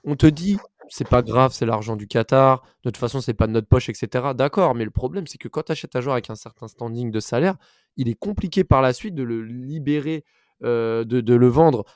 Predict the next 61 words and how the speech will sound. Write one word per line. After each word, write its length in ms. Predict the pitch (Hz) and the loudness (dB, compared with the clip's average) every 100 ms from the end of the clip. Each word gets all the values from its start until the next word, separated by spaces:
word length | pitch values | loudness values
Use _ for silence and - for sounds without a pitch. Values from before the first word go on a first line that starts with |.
| _ | _
donc 160 | 139 110 | -10 -6
récupérer 500 | 143 - 131 143 139 | -6 0 2 4 2
une 140 | 117 | -2
somme 420 | - - 165 123 - | -6 2 2 2 -4
de 120 | 110 | -14
ton 220 | - 113 123 | -10 -6 -4
investissement 440 | 123 123 120 139 | -6 -8 -8 -8
qui 100 | 123 | -6
a 40 | |
été 180 | 104 104 | -6 -8
colossale, 500 | - 110 110 208 175 | -4 -4 -2 -2 -2
et 40 | 92 | -4
en 120 | 104 | -10
plus 240 | - 151 | -12 -8
de 140 | 127 131 | -6 -2
ça, 240 | 208 226 - _ _ _ | -2 -2 -6 _ _ _
bah, 140 | 120 135 | -2 -2
lui, 120 | 196 | 0
il 60 | |
va 80 | 135 | -2
vouloir 280 | 113 117 113 | 0 0 0
attendre 240 | 117 123 | 0 -6
sa 120 | - 117 | -6 -8
fin 180 | - | -6
de, 280 | 110 107 104 | -6 -6 -6
sa 140 | - 107 | -6 -8
fin 120 | 104 | -10
de 60 | |
contrat, 320 | 101 160 - 160 | -6 -6 -6 -4
parce 180 | 120 | -4
qu'il 140 | - 107 | -6 -8
pourra 180 | 107 110 | -4 0
jamais 240 | 135 147 | 0 -2
toucher 360 | 131 117 135 - | -4 -6 -8 -2
autant 380 | 143 127 156 143 | -2 0 0 0
ailleurs, 380 | 127 131 131 123 - - | 2 4 4 2 -8 -4
et 100 | 120 | -2
en 120 | 120 | 0
plus, 220 | 185 - | -2 -4
il 60 | 123 | 2
pourra 220 | 120 117 | 4 4
se 60 | |
prendre 160 | - 120 | 0 -2
une 100 | 120 | -2
prime 240 | - 143 117 | -2 -2 0
à 120 | 113 | 0
la, 220 | 110 113 | 0 -2
à 480 | 104 110 98 107 - | -2 -6 -6 -8 -6
la 80 | 113 | -6
fin 180 | - 120 | -4 -4
de 80 | 110 | 0
la, 280 | 110 107 | 0 -2
du 120 | 110 117 | -4 -6
contrat 320 | 120 113 139 | -10 -4 -6
pour 200 | - 110 | -4 -4
aller 140 | 113 | -2
ailleurs. 260 | 110 120 110 - _ _ - | 0 0 -2 -6 _ _ -18
Donc 160 | 110 | -6
en 80 | 117 | -2
fait, 240 | 135 175 107 | 0 0 -2
euh, 160 | 113 | -6